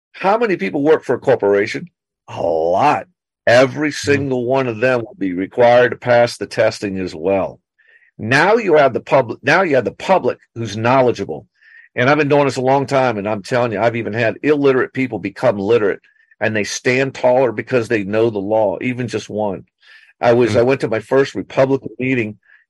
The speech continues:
Speaker 1: my local meeting, and I quoted eighteen U S C two forty-one. And, uh, even though I didn't hear it real well, 'cause I kinda go into a, a zone,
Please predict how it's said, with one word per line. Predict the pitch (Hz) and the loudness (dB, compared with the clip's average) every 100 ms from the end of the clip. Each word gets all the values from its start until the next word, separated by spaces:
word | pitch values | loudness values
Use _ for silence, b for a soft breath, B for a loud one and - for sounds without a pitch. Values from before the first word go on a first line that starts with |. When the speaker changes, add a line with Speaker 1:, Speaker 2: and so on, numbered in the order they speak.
| - | -4
Speaker 1:
my | 117 | -2
local | 110 113 123 120 | 2 4 2 0
meeting, | 107 113 117 104 98 | -4 -2 -2 -2 -4
and | 101 | -4
I | 113 | -4
quoted | - 127 117 95 | -2 -2 0 -2
eighteen | 110 - 113 | -4 -6 -8
U | 107 | -2
S | 104 - | -2 -4
C | 101 | -10
two | - 110 | -10 -10
forty-one. | - 98 90 95 98 - b b b b - | -4 -4 -2 -2 -4 -6 b b b b -6
And, | 104 104 98 92 | 0 2 0 2
uh, | 95 95 92 | 2 2 0
even | - 123 123 | -2 -4 0
though | 113 | 0
I | |
didn't | 110 104 | 0 -2
hear | 113 117 | 0 0
it | - | 0
real | 110 | 0
well, | 107 117 113 | 4 4 4
'cause | 98 | 0
I | 104 | -4
kinda | - 113 104 | -4 -4 -2
go | 101 110 | -2 -2
into | 104 101 90 | -2 0 0
a, | - 98 | 0 -4
a | |
zone, | 87 110 127 110 90 | 0 2 2 2 -4